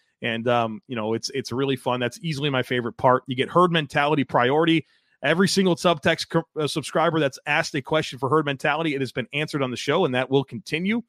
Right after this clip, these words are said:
We have some exclusive content, and I have something that I'm actually going to, uh, drop this weekend. So, uh, good time to join because you'll find out about that. And,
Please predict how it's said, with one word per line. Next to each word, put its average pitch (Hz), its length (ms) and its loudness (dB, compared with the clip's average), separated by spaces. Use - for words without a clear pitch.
We 135 80 2
have 127 100 0
some 123 120 -6
exclusive 165 580 0
content, 170 500 0
and 123 80 -4
I 123 60 0
have 131 260 2
something 190 340 0
that 175 100 4
I'm 160 100 2
actually 160 280 0
going 156 280 0
to, 143 500 2
uh, 123 360 2
drop 147 360 4
this 143 220 -2
weekend. 127 440 -6
So, 104 380 -6
uh, 95 180 -8
good 127 320 2
time 143 320 -4
to 139 100 -6
join 139 340 -4
because 113 380 -4
you'll 110 200 -2
find 120 300 -4
out 117 140 2
about 113 280 0
that. 131 280 2
And, 180 400 -2